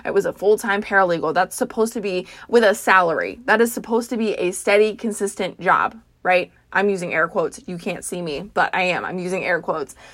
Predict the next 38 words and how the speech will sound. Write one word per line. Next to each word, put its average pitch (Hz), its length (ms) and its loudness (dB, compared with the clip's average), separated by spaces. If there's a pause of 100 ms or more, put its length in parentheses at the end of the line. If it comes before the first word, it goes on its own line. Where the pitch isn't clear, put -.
(100)
when 208 100 0
I 190 120 2
say 185 180 2
it 175 80 2
was 175 100 -2
supposed 220 240 2
to 233 80 -4
be 202 60 2
a 175 100 -2
steady, 196 540 0
consistent 196 560 -6 (160)
job. - 340 -4 (1400)
Auto 196 260 8
accidents 170 600 -4 (760)
as 180 240 0
a 165 80 0
paralegal. 175 720 0 (1400)
Y'all, 196 460 8
I 202 120 6
don't 240 120 4
know 240 140 6
that 240 100 6
I 240 80 8
would 240 80 4
have 226 140 2
a 233 40 2
job 233 280 6
right 190 180 2
now - 340 -2 (640)
because 202 220 0
nobody's 311 300 8
out 294 160 6
driving, 262 480 6
getting 269 220 2
in 311 100 2
car 392 260 10
accidents, 196 640 2
okay? 285 440 6